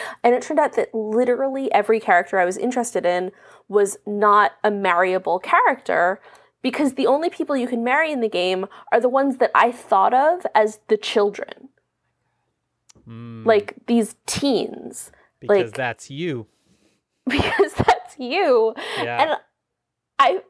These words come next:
Speaker 1: and I suddenly was just like, "Oh my God, I feel crushingly old."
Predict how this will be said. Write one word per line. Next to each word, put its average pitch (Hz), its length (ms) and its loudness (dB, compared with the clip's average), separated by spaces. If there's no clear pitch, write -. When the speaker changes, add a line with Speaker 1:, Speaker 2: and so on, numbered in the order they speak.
Speaker 1:
and 285 240 2
I 311 160 0
suddenly 349 580 -2
was 311 180 -4
just - 220 -14
like, 277 240 -2
"Oh 294 220 -4
my 311 160 -6
God, 370 380 -2
I 285 100 0
feel 294 220 -4
crushingly 277 960 -2
old." - 680 0